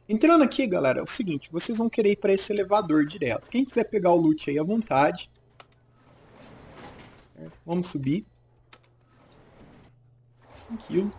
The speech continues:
Chegando aqui, galera, a gente vai virar pra direita. Vamos virar pra direita de novo. Mais uma vez. E aqui, galera, vocês vão entrar no seu inventário. Vocês vão equipar a sua mina,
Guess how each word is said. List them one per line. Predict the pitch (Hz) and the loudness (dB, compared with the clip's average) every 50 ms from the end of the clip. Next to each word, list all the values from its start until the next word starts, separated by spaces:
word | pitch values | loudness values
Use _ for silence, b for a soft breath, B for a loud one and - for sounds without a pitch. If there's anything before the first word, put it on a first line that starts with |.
| - - - - - - - - - - - - - - | -18 -20 -20 -20 -20 -20 -20 -20 -20 -20 -20 -20 -20 -4
Chegando | - 233 240 269 294 285 | -2 0 4 6 6 6
aqui, | 240 220 - - 247 | 4 4 2 -2 0
galera, | 190 175 156 151 151 165 | 0 2 2 4 4 2
a | |
gente | 160 196 208 - - | 2 0 -2 -2 0
vai | 196 180 170 | 0 0 0
virar | 175 170 160 | 2 0 0
pra | 151 - 160 | 0 0 -4
direita. | 160 160 180 151 139 139 143 160 - - - - - _ - - - _ _ _ _ - - - - - - - | -6 -6 -6 -2 0 2 2 2 2 -2 -10 -20 -20 _ -20 -20 -20 _ _ _ _ -20 -20 -20 -20 -20 -18 -12
Vamos | 165 170 | -8 -4
virar | 170 175 170 170 | 0 2 2 2
pra | - 180 | 2 0
direita | 160 151 160 156 175 220 226 - 247 | 0 0 2 4 4 4 4 0 -4
de | 185 196 | -4 -4
novo. | 196 175 156 156 170 170 - - - - _ _ - - | -4 -2 0 0 0 -2 -4 -12 -20 -20 _ _ -14 -2
Mais | 143 165 202 220 233 | 0 2 2 4 2
uma | 226 208 180 | 0 0 -2
vez. | 151 143 147 147 156 170 175 - - - - - - - - - - - - - | -2 0 2 2 2 2 0 -4 -10 -12 -14 -18 -20 -20 -20 -20 -20 -20 -4 0
E | 247 277 285 | 4 4 4
aqui, | 262 - - 269 | 4 2 -2 0
galera, | 220 208 185 175 175 | 2 2 2 2 2
vocês | 170 202 196 - 233 220 202 | 2 0 0 0 -2 -2 -2
vão | 208 202 | -2 -2
entrar | 196 190 - 190 180 180 | -2 -2 -2 -4 -4 -2
no | 170 | -4
seu | - - 175 | -4 -6 -6
inventário. | 165 151 156 147 147 - 131 131 139 147 254 - - _ _ _ _ _ _ _ _ _ _ _ _ _ | -6 -6 -6 -8 -8 -6 -2 0 0 0 0 -2 -8 _ _ _ _ _ _ _ _ _ _ _ _ _
Vocês | - 165 | -8 0
vão | 190 214 | 0 0
equipar | 214 214 - - - - 180 160 147 127 - - - _ _ | 0 0 -4 -4 0 2 4 4 4 2 0 -6 -12 _ _
a | 151 151 | -8 -6
sua | - - - 208 196 | -6 0 2 2 2
mina, | 156 143 139 151 175 190 202 | 2 2 2 2 2 0 -2